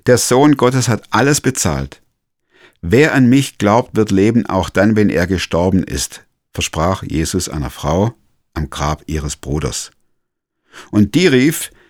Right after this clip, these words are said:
„Ja, ich glaube, dass du der Christus bist.“ Wer im Angesicht des Todes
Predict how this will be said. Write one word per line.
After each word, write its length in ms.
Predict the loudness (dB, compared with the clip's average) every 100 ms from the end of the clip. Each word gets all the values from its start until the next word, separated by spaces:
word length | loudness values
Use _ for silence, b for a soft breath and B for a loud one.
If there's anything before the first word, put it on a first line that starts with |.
| b b _
„Ja, 440 | -2 2 4 2 2
ich 260 | -4 -6 -2
glaube, 520 | 2 4 2 2 -2
dass 440 | 2 2 2 -2
du 140 | -2 0
der 160 | 0
Christus 460 | 0 -4 -2 -4 -4
bist.“ 400 | -6 -8 -12 -20 _ _ _ _ _ _ _ _ _ _ _ _ _ -6
Wer 220 | -2 0
im 120 | -2
Angesicht 560 | 0 0 0 -4 -6 -4
des 220 | -6 -6
Todes 560 | -2 0 -2 -6 -12